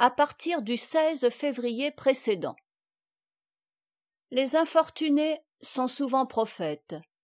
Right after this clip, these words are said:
mais cette fois, la prévision du martyre n'était pour rien dans la gloire future de Napoléon.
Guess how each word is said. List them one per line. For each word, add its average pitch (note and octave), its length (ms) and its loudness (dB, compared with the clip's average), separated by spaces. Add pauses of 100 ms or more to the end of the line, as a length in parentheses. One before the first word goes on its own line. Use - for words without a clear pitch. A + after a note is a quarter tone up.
(380)
mais A#3+ 140 0
cette C4 260 4
fois, C#4 400 -4 (300)
la A3 120 4
prévision C#4 760 0
du A3 120 -2
martyre B3+ 640 0
n'était A#3 300 2
pour A#3 260 0
rien A#3 300 2
dans A3 160 2
la G#3 140 2
gloire A#3+ 420 2
future C4 540 -4
de A3+ 100 2
Napoléon. G#3+ 720 0